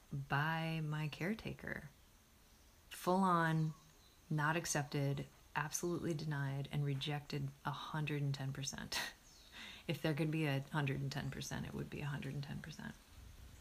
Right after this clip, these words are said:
So that really made me fearful to step into my purpose. It made me fearful to be seen. It made me fearful to speak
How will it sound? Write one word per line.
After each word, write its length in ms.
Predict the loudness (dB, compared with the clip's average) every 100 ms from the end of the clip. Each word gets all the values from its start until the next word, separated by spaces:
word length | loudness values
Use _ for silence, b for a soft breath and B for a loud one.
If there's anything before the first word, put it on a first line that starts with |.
| -20 -20 -20 -20 -20 -20 B B B B B B B
So 200 | 0 6
that 260 | 12 10 10
really 240 | 4 6
made 180 | 6 6
me 120 | 4
fearful 580 | 2 2 4 4 2 -6
to 120 | -2 0
step 400 | 2 2 0 2
into 680 | 0 0 0 2 2 0 -2 -12 -20 -16 -4
my 140 | 0
purpose. 640 | 0 0 -2 -2 -2 -4 -4 -8
It 100 | -2
made 180 | 0 2
me 120 | 2
fearful 680 | 0 0 2 4 2 -4 -4
to 160 | -4
be 120 | -6 -4
seen. 360 | -2 -2 -2
It 100 | -2
made 140 | -2 -2
me 140 | -4 -6 -2
fearful 560 | -2 -2 -4 -4 -4 -10 -10
to 360 | -2 0 0 -2 B B B B B B -6
speak 640 | -4 0 2 2 0